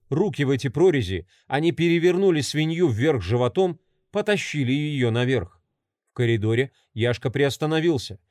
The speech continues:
подхватил бочонок глины, кинул свинье на живот. Все молчали. Печник тяжело отдувался. Один Яшка болтал всякую бестолочь.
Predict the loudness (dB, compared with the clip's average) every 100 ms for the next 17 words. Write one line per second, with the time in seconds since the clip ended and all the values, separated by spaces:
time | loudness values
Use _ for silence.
0 | _ _ -4 -4 0 -2 2 2 2 2
1 | 2 0 0 -2 0 0 -2 -4 _ _
2 | _ 0 2 2 0 -2 0 2 2 2
3 | 0 0 -2 -6 _ _ _ _ _ _
4 | _ -10 -6 -2 -2 -2 -4 -4 -4 -6
5 | -18 _ _ -6 -6 -4 -2 -2 -2 _
6 | _ -2 0 2 2 2 0 0 2 0
7 | -2 -12 -18 _ _ _ -2 2 2 4
8 | 2 0 -2 0 0 0 -2 -2 -2 0
9 | 0 0 0 -2 -8 -12 -14